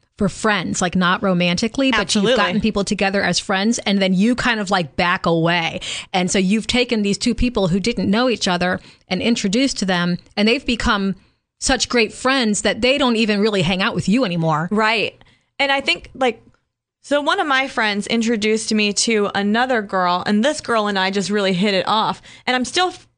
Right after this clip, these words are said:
Speaker 2: friends with friend A,
Speaker 1: Mm-hmm.
Speaker 2: and now I'm friends with friend B. But the three of us don't all do things
Speaker 1: Right,
Speaker 2: together.
Speaker 1: exactly.
Speaker 2: I just do thi-, like, we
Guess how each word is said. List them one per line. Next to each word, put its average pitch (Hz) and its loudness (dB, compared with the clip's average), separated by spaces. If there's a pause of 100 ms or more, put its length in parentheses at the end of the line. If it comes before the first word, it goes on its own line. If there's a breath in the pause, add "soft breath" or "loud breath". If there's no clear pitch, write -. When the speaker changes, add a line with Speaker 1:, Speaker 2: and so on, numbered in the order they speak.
Speaker 2:
friends 269 0
with 220 0 (680)
friend 226 0
A, 208 0
Speaker 1:
Mm-hmm. 214 0
Speaker 2:
and 226 -2
now 262 2
I'm 302 -6
friends 269 -2
with 247 0
friend 220 -2
B. 208 0 (360 soft breath)
But 262 -2
the 254 0
three 349 0
of 233 0
us 208 0
don't 214 0
all 202 0
do 208 0
things 202 -2
Speaker 1:
Right, 302 2
Speaker 2:
together. 196 0
Speaker 1:
exactly. 247 0
Speaker 2:
I 254 4
just 294 0
do 269 2
thi-, 262 0
like, 233 0
we 233 0